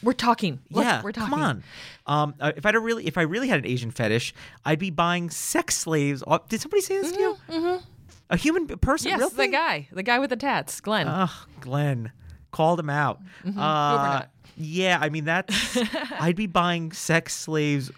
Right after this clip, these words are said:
Speaker 1: Yeah,
Speaker 2: on
Speaker 1: like, because that's the only way a fetish can play out in these very specific, like, dark, illegal
Speaker 2: Yeah.
Speaker 1: ways.
Speaker 2: Um,
Speaker 1: Um, I mean, I mean, the same way. It's like, to me, that's like when people, "I'm not racist, I don't use the N-word,"
Speaker 2: Yeah.
Speaker 1: or, like, that it has to play out in these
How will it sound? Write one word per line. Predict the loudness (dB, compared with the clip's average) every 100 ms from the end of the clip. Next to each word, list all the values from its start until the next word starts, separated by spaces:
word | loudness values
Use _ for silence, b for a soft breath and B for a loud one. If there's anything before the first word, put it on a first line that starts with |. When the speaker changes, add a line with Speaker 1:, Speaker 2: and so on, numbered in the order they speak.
| -4
Speaker 1:
Yeah, | 0 2
Speaker 2:
on |
Speaker 1:
like, | 2 0 -2
because | -4 0
that's | 0 0
the | -2
only | 0 0
way | 0 0
a |
fetish | 0 0 0
can | 0
play | -2 -2 2
out | 0
in | 0
these | -6
very | -2 0 2 0
specific, | -2 -2 0 0 2 2 2 0 -2 0
like, | -2 -2 -2
dark, | -2 0 0 -2 -10 B B -6
illegal | -2 0 0 0 0 -2 -6
Speaker 2:
Yeah. | -6 -2 0 0 2
Speaker 1:
ways. | 2 0 -4 -6 -4 -4 -4 B B B _
Speaker 2:
Um, | -2
Speaker 1:
Um, | 0 2 0 0
I | 0
mean, | 0
I | 0
mean, | 0
the | -2
same | -2 -2 0
way. | 0 0
It's | -2
like, | -2 -2 -2
to | -2
me, | 2 2
that's | 2
like | 0 -2
when | -2
people, | 0 2
"I'm | 2 2
not | 0 -2
racist, | 0 0 0 -2 -2
I | 2
don't | 2 2
use | 0 -2
the | 0
N-word," | 0 0 0 0 0
Speaker 2:
Yeah. | 0
Speaker 1:
or, | 0 0
like, | 0 0 -2 -6
that | -2 0
it | 0 -2
has | -2 -2
to | -2
play | -2 0
out | 0
in | 0
these | -2